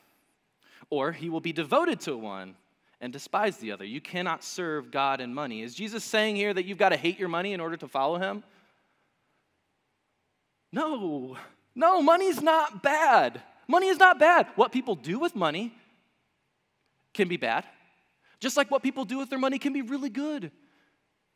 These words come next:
Money's not bad. Money's not the issue. But in comparison to our allegiance to Jesus,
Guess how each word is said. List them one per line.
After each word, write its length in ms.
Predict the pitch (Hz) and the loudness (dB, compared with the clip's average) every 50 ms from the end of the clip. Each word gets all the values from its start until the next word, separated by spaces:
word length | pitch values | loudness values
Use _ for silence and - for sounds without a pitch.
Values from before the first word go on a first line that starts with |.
| _ _ _ _ _ _ _ _ _ _ _ _ _ _ _ - | _ _ _ _ _ _ _ _ _ _ _ _ _ _ _ -2
Money's 260 | 180 247 302 294 262 | 0 0 0 0 0
not 220 | 220 262 247 202 160 | -2 -2 -2 -2 -2
bad. 320 | 214 247 285 294 247 180 - _ _ _ _ _ _ _ _ _ _ _ _ _ _ _ _ _ _ _ _ _ _ _ _ _ _ _ _ _ _ _ _ _ _ _ _ _ _ _ _ _ _ _ - | -4 -2 -2 -4 -4 -6 -10 _ _ _ _ _ _ _ _ _ _ _ _ _ _ _ _ _ _ _ _ _ _ _ _ _ _ _ _ _ _ _ _ _ _ _ _ _ _ _ _ _ _ _ -2
Money's 260 | 214 277 277 233 240 | -2 -2 -2 0 -2
not 160 | 262 262 - | -2 -4 -4
the 100 | 233 - | -6 -8
issue. 400 | 254 285 - - 226 175 135 120 110 - _ _ _ _ _ _ _ _ _ _ - - _ - | -6 -6 -4 -4 -4 -4 -6 -6 -8 -14 _ _ _ _ _ _ _ _ _ _ -20 -16 _ 0
But 120 | 240 269 | 2 2
in 60 | 277 | 2
comparison 520 | 262 240 208 - 269 285 269 - 277 247 - | 0 -2 -2 -2 -2 -2 -2 -2 -4 -4 -4
to 160 | 254 233 240 | -2 0 2
our 140 | 233 226 220 | 2 2 2
allegiance 680 | 214 196 185 185 226 262 277 233 208 233 196 185 - | 0 0 -2 -4 -4 -4 -4 -4 -4 -4 -6 -6 -8
to 140 | - 220 208 | -8 -8 -8
Jesus, 800 | 151 127 156 233 269 277 233 180 170 165 180 185 - - - | -8 -6 -6 -2 -2 -2 -4 -4 -6 -6 -6 -8 -12 -16 -16